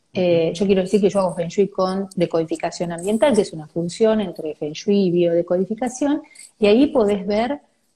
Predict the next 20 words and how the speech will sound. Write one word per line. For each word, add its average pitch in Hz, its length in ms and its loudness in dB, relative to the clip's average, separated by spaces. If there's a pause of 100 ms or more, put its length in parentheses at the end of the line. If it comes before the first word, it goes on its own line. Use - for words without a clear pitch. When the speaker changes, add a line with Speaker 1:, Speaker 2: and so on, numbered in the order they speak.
Speaker 1:
muchísimo, 247 920 2
pero 180 160 2
muchísimo 202 720 -2
de 160 140 0
tu 156 180 -6
vida. 143 400 -6
Por 190 120 2
eso 233 180 2
yo 226 180 -2
creo 202 280 2
que 180 120 -2
es - 160 -10
un 180 80 -4
trabajo 180 440 -6
de 160 120 -2
autoconocimiento 170 1040 -8 (100)
increíble. 208 1160 -2 (320)
<laughs> - 360 -4 (580)
Speaker 2:
Y, 143 360 -8
y, 151 320 -6